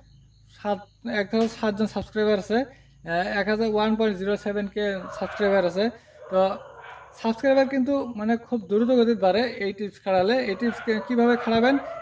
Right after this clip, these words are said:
এই টিপসটা যদি আপনারা খা-, আপনারা বেশি দিন করবেন, এই টিপসটা যদি করতে চান বেশি দিন করবেন না, দশ থেকে পনেরো দিন এই টিপসটা রাখবেন। এটা রাখার পরে আপনারা অটোমেটিক্যালি সা-, মানে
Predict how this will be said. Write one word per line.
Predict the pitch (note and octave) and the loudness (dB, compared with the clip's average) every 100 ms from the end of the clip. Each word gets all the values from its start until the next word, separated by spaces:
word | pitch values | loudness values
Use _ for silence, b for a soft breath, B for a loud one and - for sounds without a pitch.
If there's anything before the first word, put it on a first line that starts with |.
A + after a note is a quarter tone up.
| - | -8
এই | G3+ | -4
টিপসটা | A#3+ A3+ B3 A#3+ A3+ | -2 -2 0 2 2
যদি | G3+ A3 | 2 0
আপনারা | G#3+ G#3 G#3 | 0 0 -4
খা-, | - G#3 | -4 -4
আপনারা | F#3+ F#3+ A3+ A3 | -4 -2 0 0
বেশি | G3 G3 C#4 | -2 -2 0
দিন | C4+ | 0
করবেন, | G#3 F3+ E3 | 2 2 0
এই | F#3+ G#3 | 0 -2
টিপসটা | B3 A#3+ - A#3+ | 0 -2 0 0
যদি | A#3+ | 0
করতে | A#3 G#3+ A#3 | 0 -2 0
চান | A#3+ | 0
বেশি | G3+ F#3+ A3 | 0 0 2
দিন | A#3 | 2
করবেন | A3 A3+ | 2 2
না, | B3 | 2
দশ | G3+ G3 - | 0 -2 -4
থেকে | G#3+ A3 | -6 -4
পনেরো | G#3 G#3+ | -2 -2
দিন | G#3 G#3+ | 0 0
এই | G#3 | -2
টিপসটা | G#3+ - G#3+ G3+ | -4 -4 -2 0
রাখবেন। | G3 G3 B3+ B3 B B - | 2 4 2 0 B B -8
এটা | F#3+ G#3 G#3+ | -2 2 4
রাখার | G3+ A#3+ A3+ | 2 2 2
পরে | A3+ A#3+ | 4 4
আপনারা | A#3 A3+ A3+ A3+ | 2 0 0 0
অটোমেটিক্যালি | G3+ G#3+ G#3+ A3+ A#3+ B3+ | -2 -4 -4 -2 -2 -2
সা-, | A#3 G3 | -2 -4
মানে | G3 | -4